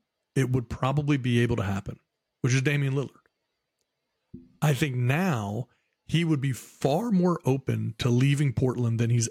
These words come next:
ever been. Because previously he, he got sold on the idea that Portland was gonna really build a contending team. I think now he's finally recognizing that isn't gonna happen.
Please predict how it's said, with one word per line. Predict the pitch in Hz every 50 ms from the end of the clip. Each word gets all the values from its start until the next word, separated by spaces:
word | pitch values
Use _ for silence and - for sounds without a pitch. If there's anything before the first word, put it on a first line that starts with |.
| -
ever | - 131 120 123 120
been. | 113 113 110 101 92 - _ _ _ _ - _ _ _ _ _ _ _ _
Because | 135 135 - 151 143 135
previously | - - - 277 277 196 170 135 - - 131 131 127
he, | 117 - - 190 214 208 170 139 123 131
he | - 165 175
got | 254 226 -
sold | - - - 156 120 120 117 120 151 151 175 -
on | 135 131 127 131
the | 131 131
idea | 123 120 139 135 123 131 123 120 120
that | 113 127 123 -
Portland | - 135 127 123 143 135
was | 135 127 113
gonna | 113 127 123 120
really | 113 110 117 117 120
build | 123 113 123 120 117 117
a | 120
contending | - - 127 - 123 117 113 117 143 160
team. | 156 - 110 104 104 107 127 _ _ _ _ _ _ _ -
I | 135
think | 143 143 139
now | 127 117 117 120 139 165 170 156 131
he's | 113 127 127 -
finally | - - - - 127 123 143 151 160 165
recognizing | 151 131 123 120 113 - 131 120 117 117 110 113 113 107 - - 117 113 127 - -
that | 120 123 143
isn't | - 139 139 127 139 147 135
gonna | 123 135 143 147
happen. | 135 117 98 95 - - 101 104 131